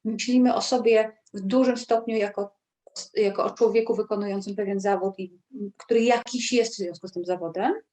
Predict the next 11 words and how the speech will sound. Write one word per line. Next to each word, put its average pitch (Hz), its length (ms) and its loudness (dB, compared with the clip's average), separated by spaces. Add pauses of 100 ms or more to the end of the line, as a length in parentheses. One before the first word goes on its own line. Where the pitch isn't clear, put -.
jakieś 196 240 -4
ma 185 100 -2
cechy, 302 360 0
jakieś 196 220 -2
ma 190 80 -4
zachowania, 208 680 -2
jakieś 190 220 -6
ma 180 80 -6
tendencje 180 600 -4 (140)
i 196 100 -4
wartości. 190 640 -4